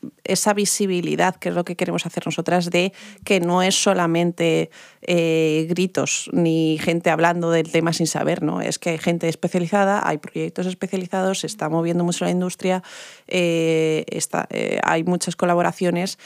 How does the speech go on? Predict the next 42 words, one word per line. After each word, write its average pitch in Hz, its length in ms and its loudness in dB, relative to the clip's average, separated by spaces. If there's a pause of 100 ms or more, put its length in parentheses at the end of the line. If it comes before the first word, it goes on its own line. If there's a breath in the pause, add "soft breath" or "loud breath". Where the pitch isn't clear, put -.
(300 loud breath)
y 190 180 2
desde 170 300 4
el 165 100 2
punto 170 260 -2
de 175 100 2
vista 180 280 2
de, 151 760 0
de 160 140 2
los 156 160 0
profesionales, 160 800 0
que 147 100 -10
son 156 140 -2
un 156 240 2
poco 165 240 0
a, 160 320 -4
a, - 380 -10 (560)
a, 160 460 0
a, - 40 -2
ese - 440 2
es 185 80 0
nuestro 185 320 2
target, 190 360 2
¿no? 196 180 4
A 175 60 2
las, 170 220 -2 (120)
no, 160 180 0
no 165 160 0
solo 185 200 2
a - 20 6
las 180 100 4
personas 180 360 0
que 175 200 2 (260 loud breath)
están 185 180 2
interesadas 170 520 0
en 170 80 0
el 160 80 0
sector, 202 300 0
sino 170 200 4
a 160 60 4
los 156 100 -2
profesionales 165 680 0
que 190 240 -2